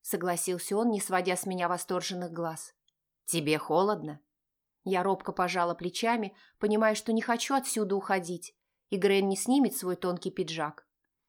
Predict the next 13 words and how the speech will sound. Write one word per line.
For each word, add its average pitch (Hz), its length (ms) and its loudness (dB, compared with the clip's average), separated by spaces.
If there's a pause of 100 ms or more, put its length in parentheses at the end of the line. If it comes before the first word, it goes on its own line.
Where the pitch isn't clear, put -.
Не 196 140 4
будет 220 300 0
же 202 120 0
он 190 100 2
сидеть 190 340 0
со 190 140 4
мной 202 200 -2
с - 80 -6
обнажённым 190 560 0
торсом. 160 540 -2 (680)
«Это 170 340 0
легко 165 380 4
исправить», 139 720 0